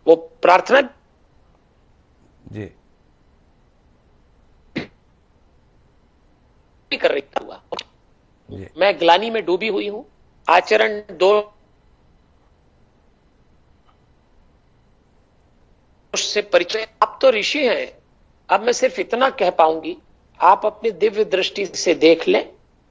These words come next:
Speaker 1: मुझसे जो भूल हुई है और निर्णय ले लें।"
Speaker 2: जी।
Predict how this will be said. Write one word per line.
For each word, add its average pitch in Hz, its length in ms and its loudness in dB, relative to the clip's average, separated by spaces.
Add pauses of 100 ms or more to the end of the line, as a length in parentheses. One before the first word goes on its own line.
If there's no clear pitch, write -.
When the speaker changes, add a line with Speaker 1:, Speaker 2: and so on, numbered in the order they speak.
(800)
Speaker 1:
मुझसे 165 340 4
जो 156 160 6
भूल 185 360 4
हुई 233 240 6
है 254 180 -6 (1300)
और 156 120 -2
निर्णय 233 340 2
ले 240 160 2
लें।" 233 160 -10 (440)
Speaker 2:
जी। 95 180 -14